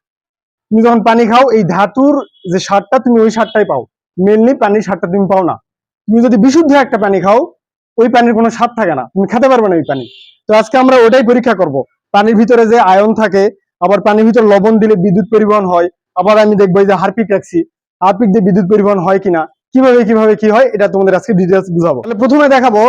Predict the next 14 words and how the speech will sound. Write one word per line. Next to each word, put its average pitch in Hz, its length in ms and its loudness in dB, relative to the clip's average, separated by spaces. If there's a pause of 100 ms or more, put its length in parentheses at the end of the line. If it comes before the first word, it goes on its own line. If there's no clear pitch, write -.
(460)
এই 202 120 0
বিদ্যুৎ 208 500 2 (540)
কিভাবে, 277 280 2
কিভাবে 247 240 2
পরিবর্তন 214 480 0
হয়, 170 180 0
অর্থাৎ 196 180 -4
পানির 233 240 2
ভিতর 254 200 2
দিলে 220 200 2
বিদ্যুৎ 196 300 0
পরিবহন 220 300 0
হয় 196 180 0
কিনা। 160 220 -4